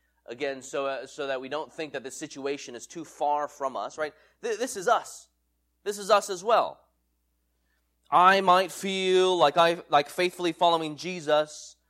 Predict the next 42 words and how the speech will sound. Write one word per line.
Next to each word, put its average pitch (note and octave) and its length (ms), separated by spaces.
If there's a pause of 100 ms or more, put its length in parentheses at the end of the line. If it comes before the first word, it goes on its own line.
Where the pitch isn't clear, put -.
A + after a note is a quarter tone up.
(360)
in D#3+ 120
my D#3 160
own E3 180
heart F3 340
means E3 240
I D#3 120
should D3 220
not D#3+ 440
buy D#3+ 580 (520)
Jordans. C3 1000 (460)
Or C#3+ 140
if D#3+ 160
you're, D#3+ 200
you D3 160
know, C#3+ 120
if C#3 100
you're D3+ 120
into D3+ 120
streetwear, A#2 400
or E3+ 180
if D#3+ 120
you're E3 140
into, E3 180
let's D#3+ 220
say, E3 420 (360)
bags, D#3+ 480
you D3 60
know, D3 140
Chanel E3+ 440
bags D#3+ 560
or C#3+ 220 (260)
Manolos F3 680
if D#3 80
you're D#3 140
into D#3 160
heels E3+ 360
or D#3+ 100
whatever D3+ 440
might D3 220
be D3 100
popular D3 480
today. F2 320